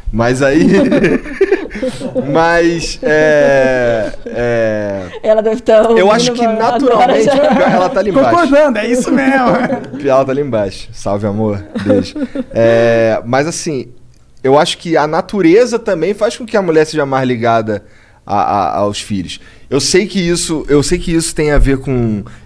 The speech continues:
Speaker 1: quer dizer, O, esse lance delas serem mais demitidas ou conseguirem menos empregos,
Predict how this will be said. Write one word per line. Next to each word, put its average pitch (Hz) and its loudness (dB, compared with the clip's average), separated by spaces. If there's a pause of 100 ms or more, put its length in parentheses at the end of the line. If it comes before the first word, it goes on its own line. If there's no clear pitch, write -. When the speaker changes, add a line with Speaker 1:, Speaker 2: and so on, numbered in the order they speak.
Speaker 1:
quer 127 -4
dizer, 101 -4 (720)
O, 127 0
esse 143 0
lance 156 0
delas 143 2
serem 135 -2
mais 135 0
demitidas 123 -4
ou 123 -2
conseguirem 120 -6
menos 117 -4
empregos, 127 0